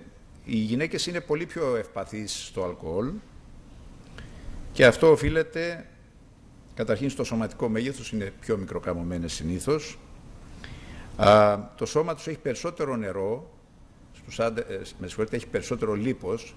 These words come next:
στους άντρες έχει περισσότερο νερό, το αλκοόλ διαλύεται στο νερό, οι γυναίκες έχουν λιγότερο νερό,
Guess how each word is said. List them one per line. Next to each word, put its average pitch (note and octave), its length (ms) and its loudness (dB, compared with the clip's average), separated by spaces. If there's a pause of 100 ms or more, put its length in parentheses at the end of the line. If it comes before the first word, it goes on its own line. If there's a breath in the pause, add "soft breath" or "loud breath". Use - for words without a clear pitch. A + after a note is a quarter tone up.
στους - 200 -10
άντρες A2 300 0
έχει A2+ 140 -4
περισσότερο F2+ 520 -2
νερό, D#2 280 -4
το - 140 -2
αλκοόλ A2 380 0 (360)
διαλύεται G2 720 -4
στο G2 200 -2
νερό, E2+ 440 -2 (420 loud breath)
οι A2 80 -2
γυναίκες A2+ 460 2
έχουν G2 220 -4
λιγότερο B2+ 540 0
νερό, G2+ 460 -2